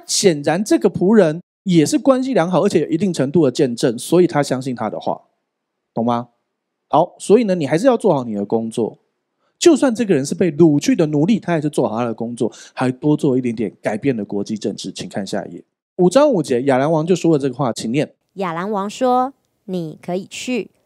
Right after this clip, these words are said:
Speaker 2: 我也答信于以色列王。”于是乃曼带银子十他连得，金子六千舍客勒，衣裳十套，就去了。
Speaker 1: 你知道读和合本很多时候都没有读到味道，是因为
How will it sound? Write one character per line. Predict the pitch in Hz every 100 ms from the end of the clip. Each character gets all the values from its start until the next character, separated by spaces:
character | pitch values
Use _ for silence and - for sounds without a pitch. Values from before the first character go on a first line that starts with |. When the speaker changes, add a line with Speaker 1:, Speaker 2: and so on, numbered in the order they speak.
| _ -
Speaker 2:
我 | 175
也 | 202 180 151
答 | 165 156
信 | - 214 -
于 | 170
以 | - -
色 | - 196
列 | 196 180
王。” | 151 147 147 175 _ _ _
于 | - 185
是 | - 226 185
乃 | 170 143
曼 | 185 185 175
带 | 190 156 -
银 | 175 185
子 | 196 175
十 | 151 - 202
他 | 180 185
连 | 170 160
得， | 185 160 160 180 _ _ _
金 | _ 254 269
子 | 226 185 -
六 | - 226 196 165
千 | - 208
舍 | 202 - 180
客 | - 208
勒， | 170 185 170 - _ _ _
衣 | - 262
裳 | - 160
十 | - - 151
套， | - 214 - _ _ _ _
就 | 196
去 | 170 - 202
了。 | 113 - _ _
Speaker 1:
你 | -
知 | 170
道 | 330
读 | 220 220
和 | 214
合 | 233
本 | 202 123
很 | 117
多 | 180
时 | 170
候 |
都 | 156 165
没 | 151
有 | 139
读 | 101 104
到 | 131 123
味 | 123
道， | 107 110
是 | 98 143
因 | 180
为 | 180